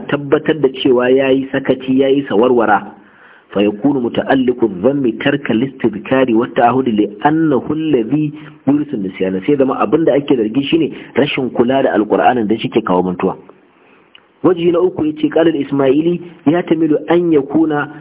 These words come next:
كره له أن يقول نسيت بمعنى تركت. Yana ɗaukan ma'anar cewa hala an ce kar kai, kar ya ce na manta da ma'anan na yi watsi da shi, bi ma'anar sahwil arid,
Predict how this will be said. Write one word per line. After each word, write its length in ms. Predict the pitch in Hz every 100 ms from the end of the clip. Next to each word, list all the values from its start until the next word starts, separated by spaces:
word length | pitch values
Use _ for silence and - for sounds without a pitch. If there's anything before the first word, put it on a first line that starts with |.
| - - -
كره 580 | - 120 170 156 - - -
له 360 | 123 123 143 151
أن 180 | 165 160
يقول 480 | 139 139 147 139 123
نسيت 480 | 120 - 175 165 151
بمعنى 500 | 127 147 131 135 131
تركت. 460 | 123 110 - - - - _ - - _ -
Yana 280 | 185 180 160
ɗaukan 400 | 175 180 - 151
ma'anar 320 | 139 107 156 151
cewa 300 | 170 147 135
hala 240 | 131 147 -
an 140 | 156 151
ce 160 | 156
kar 220 | 147 156 151
kai, 160 | 135
kar 160 | - 147
ya 100 | 151
ce 160 | - 135
na 280 | 120 139 147
manta 600 | 156 131 110 135 135 135 - - _ _ -
da 140 | 117
ma'anan 460 | 117 101 135 139 143
na 120 | 151 156
yi 80 |
watsi 400 | 165 143 117 -
da 140 | 143 117
shi, 260 | 110 107
bi 80 | 101
ma'anar 380 | 110 147 127 123 - -
sahwil 420 | - 156 147 139 107
arid, 560 | - 147 131 113 131